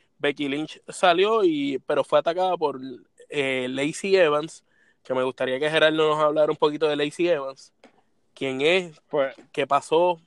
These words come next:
Speaker 1: ¿Por qué la atacó?
Speaker 2: Pues mira, este, et-, el booking de Lacey Evans, este, me parece que es bastante similar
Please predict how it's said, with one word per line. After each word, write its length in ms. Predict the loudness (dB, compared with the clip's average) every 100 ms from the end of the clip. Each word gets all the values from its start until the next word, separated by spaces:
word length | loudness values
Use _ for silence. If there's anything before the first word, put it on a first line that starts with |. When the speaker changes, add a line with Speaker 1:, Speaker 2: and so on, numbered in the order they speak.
| _
Speaker 1:
¿Por 140 | -8 -4
qué 120 | 0
la 100 | 0
atacó? 440 | 0 -2 -2 -2 _ _ _ _ _ -20 -20 -20 -20 _ _ _ _
Speaker 2:
Pues 140 | -6
mira, 380 | -4 0 0 -2
este, 1600 | -8 _ -10 -8 -8 -10 -10 -12 -12 -12 -14 -14 -16 -18 -8 -6
et-, 80 | -6 _ -2
el 160 | 0 2
booking 400 | 0 0 -2 0
de 120 | 0
Lacey 360 | 0 -2 -4 -2
Evans, 420 | -2 -2 -6 -6
este, 880 | -6 _ -6 -6 -4 -8 -10 -10 -10
me 220 | -10 -4
parece 520 | -2 0 -2 -2 -4
que 720 | -2 -2 0 -2 -2 -2 -4
es 80 | -2
bastante 560 | -2 -2 -4 -4 -4 -4
similar 340 | -6 -10 -4